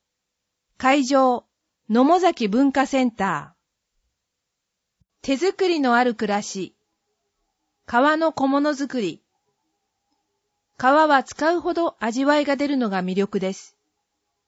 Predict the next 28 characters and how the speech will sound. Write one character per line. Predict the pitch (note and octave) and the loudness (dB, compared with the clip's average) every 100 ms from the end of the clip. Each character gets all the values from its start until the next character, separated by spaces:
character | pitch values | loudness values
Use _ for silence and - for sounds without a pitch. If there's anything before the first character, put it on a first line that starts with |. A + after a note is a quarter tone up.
| _ _ _ | _ _ _
今 | C#4 C#4+ | 0 0
回 | C4+ B3+ A3+ | 2 2 2
は、 | G#3+ G#3+ - _ _ _ _ | 0 -2 -8 _ _ _ _
革 | - D4 D#4+ | 0 2 2
の | E4 | 0
端 | C#4+ C#4 - | -2 -4 -6
切 | C#4+ | -2
れ | C#4+ | 0
を | C#4 | -2
使 | - C4 | -4 -4
っ | B3+ | -4
て、 | - B3+ B3 - _ _ _ | -4 -4 -4 -10 _ _ _
初 | - B3+ | -2 -2
心 | A#3+ F4 F#4 | 0 -2 -2
者 | F#4 B3 | -2 0
で | A3 | 0
も | F#3 | -2
簡 | - A3 C4+ | -2 -4 -2
単 | C#4+ C#4 | -2 -2
に | C4+ - | -2 -6
作 | - C#4 | -6 0
れ | C#4 | 0
る | A#3 | 0
小 | G#3+ | -2
物 | G3 A3+ B3+ B3+ | -2 0 0 0
を | |
製 | B3 A3+ G#3+ | -2 -2 -4
作。 | G#3+ G3 F#3 F3+ | -4 -10 -10 -10